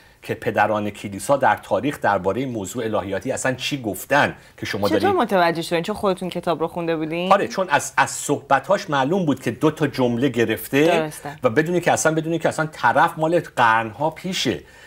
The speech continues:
Speaker 1: نظر طرف و اون کانتکست طرف، چارچوب فکری و فرهنگی و الهیات طرف رو تو نمی‌دونی. ولی فقط الان مد شده تو دنیا با دو تا نقل قول برای خودمون یک موضوعی رو ساختیم و می‌خوایم تازه ردش بکنیم.
Speaker 2: درسته.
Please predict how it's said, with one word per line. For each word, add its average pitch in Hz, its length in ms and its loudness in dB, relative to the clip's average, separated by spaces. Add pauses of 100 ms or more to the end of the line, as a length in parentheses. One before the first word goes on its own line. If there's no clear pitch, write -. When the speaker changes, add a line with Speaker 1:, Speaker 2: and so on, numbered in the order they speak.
Speaker 1:
نظر 117 500 4
طرف 104 520 2
و 107 180 4 (360)
اون 147 140 -2
کانتکست 139 720 -2
طرف، 104 360 0
چارچوب 156 480 0
فکری - 440 -4
و 165 80 2
فرهنگی 113 500 0
و 160 80 2
الهیات 117 520 0
طرف 139 240 -2
رو 156 80 -6
تو 147 120 -4
نمی‌دونی. 120 520 -4 (560)
ولی 165 280 -2
فقط 180 260 4 (320)
الان 139 340 4
مد 185 220 0
شده 123 220 0
تو 120 120 -6
دنیا 110 300 0
با 107 140 0
دو 185 160 -4
تا 202 120 -2
نقل 127 380 0
قول 185 400 4 (380)
برای 156 240 4
خودمون 180 480 -2
یک 185 260 0 (360)
موضوعی 131 640 0
رو 214 100 2
ساختیم 180 520 0
و 135 80 2
می‌خوایم 139 300 0
تازه 143 280 2
ردش 135 420 2
بکنیم. - 300 -4
Speaker 2:
درسته. 170 380 -6